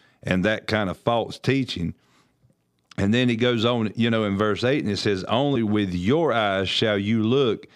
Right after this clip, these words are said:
and see the reward of the wicked." Now, it's not talking here about,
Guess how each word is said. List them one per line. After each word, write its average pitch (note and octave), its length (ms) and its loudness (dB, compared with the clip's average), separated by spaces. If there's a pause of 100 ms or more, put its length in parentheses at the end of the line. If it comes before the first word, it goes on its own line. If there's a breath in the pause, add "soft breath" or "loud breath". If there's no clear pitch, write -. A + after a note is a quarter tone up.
(200 soft breath)
and G2 220 0
see B2 440 2
the G2 140 2
reward G#2 560 2
of F2 140 -2
the F2+ 80 0
wicked." G2+ 440 0 (420 soft breath)
Now, A#2 340 0 (380)
it's A#2+ 240 2
not - 340 0
talking C#3 480 0
here G#2+ 440 2
about, F#2+ 540 0